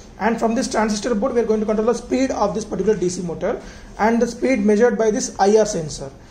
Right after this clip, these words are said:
And the so-called do-, total data will be received from this Bluetooth module H C zero five, and output displayed on the sixteen by L C D screen.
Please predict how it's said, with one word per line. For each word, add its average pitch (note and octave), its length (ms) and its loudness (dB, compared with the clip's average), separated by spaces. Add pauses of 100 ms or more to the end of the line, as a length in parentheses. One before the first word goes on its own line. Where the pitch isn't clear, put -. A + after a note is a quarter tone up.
(200)
And F#3+ 160 0
the G#3+ 80 4
so-called A#3 640 2
do-, G#3+ 260 4
total A3 300 2
data G3 300 2
will A3 100 0
be G3+ 160 -2
received G3 460 0
from G#3 180 0
this G#3 140 0
Bluetooth G3 380 2
module G3+ 420 0
H F3 100 -4
C - 200 -2
zero F3+ 340 0
five, F#3 640 -6
and G3 120 -2
output G3 340 -2
displayed F#3+ 300 -6
on F3+ 100 -6
the G#3 100 -2
sixteen - 320 -6
by - 80 2 (160)
L F#3 80 -2
C G#3+ 100 -6
D G3+ 60 -10
screen. E3+ 340 -8